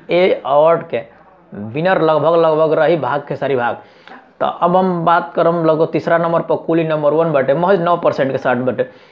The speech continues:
कुछ खास नहीं के। ओकर बाद से चौथा नंबर पर बागी एक योद्धा, एगो को कोनो खास वोट नहीं के, महज छः परसेंट बाटे।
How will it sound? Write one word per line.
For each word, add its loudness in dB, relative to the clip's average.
कुछ -2
खास 0
नहीं 0
के। 4
ओकर 4
बाद 2
से 0
चौथा 0
नंबर 2
पर 2
बागी 2
एक -2
योद्धा, -2
एगो 2
को 0
कोनो 0
खास -2
वोट 2
नहीं 0
के, 2
महज 2
छः 2
परसेंट -2
बाटे। -2